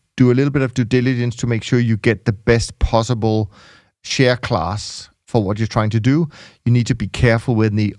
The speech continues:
upfront loads in terms of fees and broker charges and what have you. So really talk to the manager, let them guide you if they're allowed, let them guide you to the best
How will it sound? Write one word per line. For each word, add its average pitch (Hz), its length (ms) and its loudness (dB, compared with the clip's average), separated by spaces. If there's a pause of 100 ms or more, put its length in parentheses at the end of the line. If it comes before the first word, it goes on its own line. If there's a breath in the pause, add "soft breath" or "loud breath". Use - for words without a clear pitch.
(120)
upfront 139 680 0
loads 139 720 -2
in 120 100 -2
terms 113 340 -2
of 110 120 -4
fees 135 880 0
and 110 320 2
broker 127 400 2
charges 117 680 0
and 113 160 -2
what 107 140 0
have 117 260 -2
you. 123 280 0 (540 loud breath)
So 120 320 2
really 139 460 0
talk - 400 -2
to 147 100 -6
the 131 100 -2
manager, 127 640 0
let 123 400 -2
them 120 300 0
guide 117 500 0
you 123 180 0
if 110 140 -4
they're 107 220 2
allowed, 107 500 -2 (500 soft breath)
let 120 220 0
them 123 180 2
guide 110 500 0
you 120 100 0
to - 180 -6
the 107 120 0
best - 600 -2